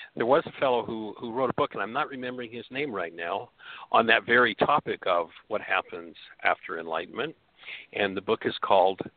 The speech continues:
Chop Wood and Carry Water. What do you do before enlightenment? You chop wood and you carry water.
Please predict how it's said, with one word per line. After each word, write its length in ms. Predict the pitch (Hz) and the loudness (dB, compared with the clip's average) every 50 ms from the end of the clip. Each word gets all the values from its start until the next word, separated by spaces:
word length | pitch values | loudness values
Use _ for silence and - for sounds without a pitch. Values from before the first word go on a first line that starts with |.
| _ - _ _ _ - - | _ -20 _ _ _ -2 2
Chop 200 | 117 98 101 - - | 4 4 4 4 0
Wood 140 | - 92 98 | -4 -6 -8
and 140 | 107 104 - | -12 -14 -14
Carry 260 | - 87 82 87 95 | -10 -10 -8 -8 -6
Water. 420 | 117 160 190 226 214 113 78 - - _ _ _ _ _ _ _ _ _ - - - _ _ - | -6 -2 -2 0 0 -2 -4 -8 -14 _ _ _ _ _ _ _ _ _ -20 -20 -20 _ _ -8
What 140 | 101 101 104 | -6 -4 -2
do 40 | |
you 120 | 107 117 117 | -2 -4 -4
do 180 | - 113 110 110 | -4 -4 -2 -2
before 360 | - 123 - - 110 110 117 | -2 -2 -2 -2 -2 0 0
enlightenment? 560 | 120 - 101 98 95 78 85 104 151 196 - _ _ _ _ | 2 2 2 2 0 0 -2 -4 -4 -4 -6 _ _ _ _
You 100 | - 208 | -8 -6
chop 320 | - - 120 92 - - - | 2 4 4 4 4 2 -4
wood 120 | 90 90 | -12 -10
and 80 | 98 101 | -10 -12
you 60 | 98 | -12
carry 280 | - - 92 85 87 | -8 -6 -6 -6 -4
water. 380 | 98 127 165 185 143 98 78 | -4 -4 -2 -2 -2 -4 -6